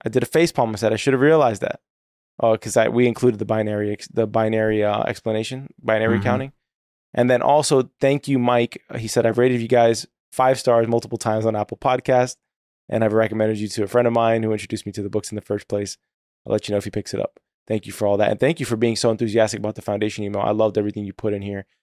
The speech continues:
Speaker 1: This is the emailer. Mike is the emailer who, um, told me about all of the differences between the books and, and there. But there's no spoilers. He doesn't give any spoilers.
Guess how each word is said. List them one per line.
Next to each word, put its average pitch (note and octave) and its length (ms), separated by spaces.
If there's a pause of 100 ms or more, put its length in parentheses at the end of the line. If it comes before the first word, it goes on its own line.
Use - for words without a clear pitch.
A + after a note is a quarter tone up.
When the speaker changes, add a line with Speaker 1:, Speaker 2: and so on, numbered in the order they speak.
(260)
Speaker 1:
This D#3 320
is B2+ 240
the B2+ 340
emailer. G#2 460 (100)
Mike A#2 260
is A2+ 100
the A#2+ 140
emailer G#2 520 (480)
who, B2 200
um, G2+ 380
told A#2+ 240
me A2 120
about G#2 420
all A2+ 220
of G#2 80
the A2+ 80
differences G#2+ 440
between G2 280
the G2+ 60
books G2+ 340
and, G2+ 260
and G#2+ 160
there. A2 160
But A2+ 140
there's A2+ 140
no C3+ 100
spoilers. G#2+ 400
He G#2+ 60
doesn't A2+ 160
give G#2+ 140
any G#2 120
spoilers. - 480